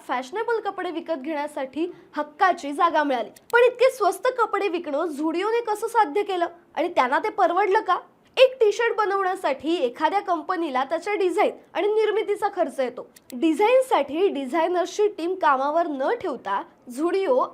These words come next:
आधीच प्रसिद्ध असलेले किंवा ट्रेंडमध्ये असणाऱ्या कपड्यांची डिझाईन थोड्या प्रमाणात बदलून वापरते आणि निर्मितीसाठी एखादा कारखाना न टाकता खाजगी होलसेल विक्रेत्यांकडून आपले कपडे बनवून घेते.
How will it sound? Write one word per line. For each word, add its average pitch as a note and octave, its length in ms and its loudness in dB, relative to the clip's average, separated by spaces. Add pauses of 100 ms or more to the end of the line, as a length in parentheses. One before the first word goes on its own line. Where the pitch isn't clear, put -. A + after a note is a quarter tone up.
आधीच C#4+ 400 2
प्रसिद्ध F4 460 -6
असलेले D#4 460 -2 (260)
किंवा A4 180 0 (120)
ट्रेंडमध्ये G#4 520 -2
असणाऱ्या F4+ 420 -2
कपड्यांची D#4+ 580 -6
डिझाईन C4 480 -6 (260)
थोड्या C#4 220 6
प्रमाणात D4 420 0
बदलून D4+ 500 -2
वापरते D#4+ 540 2 (260)
आणि F4 140 0
निर्मितीसाठी F#4 840 0
एखादा D#4+ 420 -2
कारखाना D4+ 600 -4
न C#4+ 280 -2 (100)
टाकता C4+ 420 -4 (160)
खाजगी E4+ 440 6
होलसेल F4 560 2
विक्रेत्यांकडून F4+ 800 -2
आपले D4+ 240 0
कपडे D4+ 360 -4
बनवून F#4+ 420 -2
घेते. - 320 -8